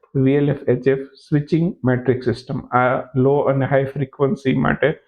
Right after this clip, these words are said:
સુરક્ષિત સંચાર સુવિધાની પૂરી પાડે છે. વી એલ એફ લૂફ એરિયલ, બરાબર, એ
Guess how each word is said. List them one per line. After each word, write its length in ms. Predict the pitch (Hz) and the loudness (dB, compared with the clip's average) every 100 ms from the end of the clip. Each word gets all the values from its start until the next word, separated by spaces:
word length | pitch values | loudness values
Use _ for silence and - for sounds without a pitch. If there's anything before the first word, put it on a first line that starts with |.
| _ _ _ _ | _ _ _ _
સુરક્ષિત 580 | _ 151 160 - 156 147 | _ 0 0 0 -4 -2
સંચાર 440 | 139 131 139 131 | -2 0 0 0
સુવિધાની 520 | 131 127 127 123 135 - _ _ _ _ _ - | 2 0 2 0 -2 -6 _ _ _ _ _ -6
પૂરી 140 | 131 | -4
પાડે 320 | 120 107 113 | 0 -2 -2
છે. 180 | 117 120 - _ _ _ _ _ _ _ 131 | -6 -10 -14 _ _ _ _ _ _ _ 0
વી 120 | 131 | 2
એલ 120 | 135 | 2
એફ 200 | 131 - | 0 0
લૂફ 280 | 127 139 143 - 131 | 2 2 0 -2 0
એરિયલ, 440 | 131 135 147 143 - _ _ _ _ - | 2 2 0 -4 -16 _ _ _ _ -4
બરાબર, 480 | 147 147 156 - - | -2 0 -2 -4 -2
એ 200 | 143 | 0